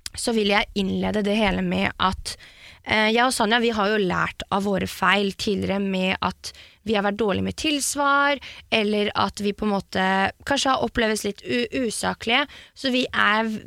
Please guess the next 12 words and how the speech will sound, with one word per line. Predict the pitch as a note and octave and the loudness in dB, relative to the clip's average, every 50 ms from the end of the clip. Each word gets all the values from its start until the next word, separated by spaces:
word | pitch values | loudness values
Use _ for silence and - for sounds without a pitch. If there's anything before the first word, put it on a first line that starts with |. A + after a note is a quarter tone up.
| - G#3 | -4 -2
veldig | B3 A#3 A3 G3 G3 | 0 0 2 0 0
opptatt | F#3 - G3+ F#3+ | -2 -4 -4 0
av | G3+ F#3+ F#3+ G3+ | 0 2 2 2
å | G3+ | 0
liksom | G3+ G3 G3 F#3+ - | 0 0 -2 -2 -2
passe | A3+ A3 - - G#3 | -2 -2 -2 -2 -2
litt | G3+ G3 - - - | -2 -2 -4 -6 -14
på | - - - G3+ F#3+ G#3+ | -14 -8 -4 0 0 0
akkurat | A3 - - G3+ - - - G#3 G3 G3 G3 | 0 0 -2 -6 -6 -2 -2 0 0 0 -2
det | - G#3+ G3+ | -2 -2 0
der, | G#3 A3+ C#4+ F4+ F#4+ E4+ - | 2 2 2 2 0 -2 -4
og, | - - A3+ A3+ A3+ A3+ A3+ | -2 0 2 2 4 2 2